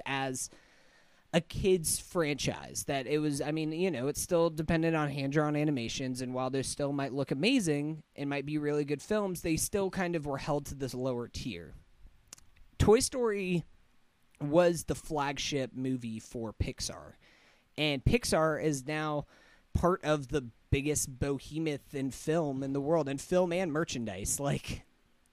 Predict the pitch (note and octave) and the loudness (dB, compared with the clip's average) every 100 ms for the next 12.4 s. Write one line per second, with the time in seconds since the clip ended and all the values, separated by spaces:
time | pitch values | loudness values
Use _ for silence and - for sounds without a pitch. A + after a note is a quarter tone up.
0 | - C#3+ C#3 E3 E3+ F3+ F3 - D#3 D#3+ | -18 -8 0 2 2 0 0 -2 0 2
1 | D3+ C3+ - E3+ F3+ D3 A2 G#2 G2+ F#2+ | 2 0 -4 -4 -2 -2 -4 -8 -10 -12
2 | G#2+ A#2+ C3 C#3+ D3 C#3 C#3 D#3 D3 D3 | -10 -6 -4 -2 -2 -2 -2 -2 0 -2
3 | C#3 - D#3 D3 D3 F3 C3 G#2+ G2 - | -2 -2 0 -2 0 0 0 -4 -12 -14
4 | - - - _ - D#3 D3 C3+ - - | -20 -20 -20 _ -4 0 0 -2 -6 -16
5 | - - _ - D#3+ E3 D#3+ - D#3 C#3+ | -20 -20 _ 0 4 4 2 -6 -6 4
6 | G3 F3 E3 E3 F#3 E3 F#3 F#3 D#3 C#3 | 4 4 2 4 4 6 6 8 6 2
7 | C#3+ D#3 C3 A#2 - C3+ C#3+ E3 E3 E3+ | 2 2 0 -2 -6 -6 -4 -2 -2 -4
8 | E3+ E3 C#3+ C#3+ - D#3 C3+ C3 A#2+ - | -4 0 2 2 0 0 0 0 -4 -8
9 | _ _ C#3 C#3 C3 C#3 C3+ B2+ A#2 B2 | _ _ -4 0 2 2 0 0 -2 -2
10 | A#2+ B2 - - A#2 - A2+ A#2+ D3+ E3 | -4 -4 -6 -6 -4 -4 -2 0 2 2
11 | E3 D3 G#2+ A2 E3 E3 F#3 - F#3+ E3 | -2 -4 -6 -4 -4 0 0 2 0 0
12 | - - F3 G3 | 0 0 2 0